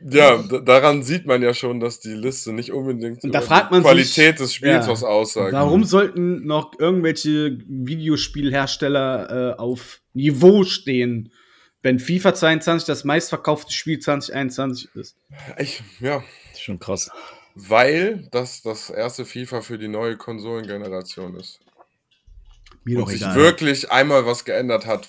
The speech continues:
Speaker 1: zu, vom Spielverhalten wieder, so was das Tempo angeht, die Ballmitnahmen, die Kontakte.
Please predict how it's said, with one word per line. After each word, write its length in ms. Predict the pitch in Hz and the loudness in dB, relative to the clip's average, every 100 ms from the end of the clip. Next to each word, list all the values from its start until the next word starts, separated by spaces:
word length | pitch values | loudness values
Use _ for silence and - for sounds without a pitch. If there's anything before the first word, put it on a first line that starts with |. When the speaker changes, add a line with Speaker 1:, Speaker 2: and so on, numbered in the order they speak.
| - | -18
Speaker 1:
zu, 180 | - - | -16 -14
vom 300 | - 104 101 | -8 -8 -8
Spielverhalten 640 | 101 107 101 92 90 80 | -10 -12 -8 -6 -6 -8
wieder, 240 | 85 82 78 | -12 -10 -12
so 240 | 80 78 _ _ _ _ _ | -12 -16 _ _ _ _ _
was 200 | - 90 | -12 -10
das 240 | - 87 - - | -10 -14 -16 -10
Tempo 360 | 107 104 110 | -8 -6 -6
angeht, 340 | 80 92 90 - | -6 -8 -10 -12
die 60 | |
Ballmitnahmen, 680 | 90 90 92 85 82 85 85 | -6 -6 -6 -8 -10 -12 -12
die 100 | 82 | -16
Kontakte. 720 | 80 90 87 92 - 85 82 | -16 -16 -12 -14 -12 -14 -14